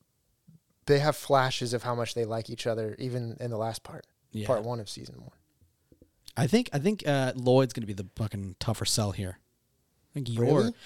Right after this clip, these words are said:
Speaker 2: yeah, Yor is the one who's kinda, I feel like she's like, "I, I wouldn't mind a husband." <laughs> But Lloyd's like, "Mission over? All right, dude, dump all this. Get this out of here. Moving on. Next."
Speaker 1: But he, very early on, his,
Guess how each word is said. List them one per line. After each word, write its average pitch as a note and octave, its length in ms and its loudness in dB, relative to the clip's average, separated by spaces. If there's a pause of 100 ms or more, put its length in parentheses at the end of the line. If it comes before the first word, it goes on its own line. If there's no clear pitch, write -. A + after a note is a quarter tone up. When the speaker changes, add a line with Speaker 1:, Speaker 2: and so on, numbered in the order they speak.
(120)
Speaker 2:
yeah, C3+ 200 6
Yor C3+ 400 4
is C3+ 160 4
the B2 100 0
one A#2+ 220 -2
who's G#2+ 420 0
kinda, A#2 320 2
I G#2+ 60 0
feel B2 180 2
like - 80 2
she's G#2+ 220 0
like, G#2 140 0
"I, C3 180 -2
I B2+ 140 4
wouldn't D#3 200 2
mind G2+ 140 -6
a - 40 -8
husband." B2 420 -2
<laughs> - 840 -20
But - 160 0 (340)
Lloyd's C#3 420 4
like, B2 220 -2 (480)
"Mission B2+ 300 4
over? F#3 400 4
All A#2 80 -4
right, A#2 180 0
dude, A2 280 0
dump A2 260 2
all G2 180 -2
this. B2 480 0 (160)
Get - 200 -10
this - 180 2
out F#2+ 160 -4
of G2 60 -8
here. A#2 280 -4
Moving B2 300 6
on. - 260 -2 (160)
Next." G#2 720 -2 (400)
Speaker 1:
But C3+ 220 0
he, D#3+ 280 -4 (120)
very D3 460 2
early C3+ 340 2
on, B2 240 0
his, A2+ 300 -8